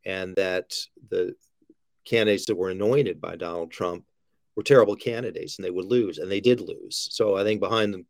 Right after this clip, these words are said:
closed doors, if Mitch McConnell is there, is he's saying, "I told you so." We need to distance ourselves from this guy and that movement, and we need to get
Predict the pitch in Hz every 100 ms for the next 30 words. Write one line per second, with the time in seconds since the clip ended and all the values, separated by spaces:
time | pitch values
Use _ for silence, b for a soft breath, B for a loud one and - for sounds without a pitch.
0 | _ 123 110 107 110 107 104 104 - 110
1 | - 101 117 113 107 101 92 104 98 98
2 | 95 - b b b b _ 110 - 117
3 | 104 98 - _ - 92 - 139 139 131
4 | - 131 113 110 107 - _ 101 98 98
5 | 101 - 92 87 120 - 127 117 107 -
6 | 107 - 110 104 101 - 104 101 98 95
7 | 87 92 87 82 - 113 123 123 127 117
8 | - b b b b _ _ 98 98 98
9 | 101 - 104 95 95